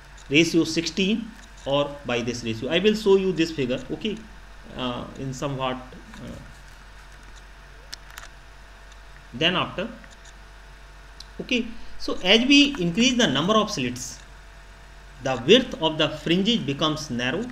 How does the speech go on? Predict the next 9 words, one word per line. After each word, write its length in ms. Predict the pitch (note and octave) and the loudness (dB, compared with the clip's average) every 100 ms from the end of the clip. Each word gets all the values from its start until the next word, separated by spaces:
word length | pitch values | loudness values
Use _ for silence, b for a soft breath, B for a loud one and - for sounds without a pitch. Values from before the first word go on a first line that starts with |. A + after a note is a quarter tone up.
| - - - - - - | -12 -20 -20 -20 -20 -10
their 280 | B2 E3 D3+ | 0 2 2
brightness 640 | A#2 C#3 E3+ E3+ F3 F3 | 2 4 4 4 0 0
increases, 560 | B2 B2+ C#3 D3+ A#3+ B3+ - | -4 2 2 2 -2 -4 -2
and 200 | F3 A3+ | 2 2
the 60 | A#3+ | 2
secondary 580 | A#3+ F#3+ F3 A3 A#3+ B3 | 4 2 4 2 2 2
maxima 640 | E3 C#3 - F3+ D3 - - | 2 0 -4 -4 -4 -6 -4
are 320 | E3 D#3+ D#3+ - | -2 -2 -6 -8
proportionally 760 | C#3+ D3 G#3+ G#3+ D3+ C3+ C3+ | -8 -2 -2 -2 -6 -6 -8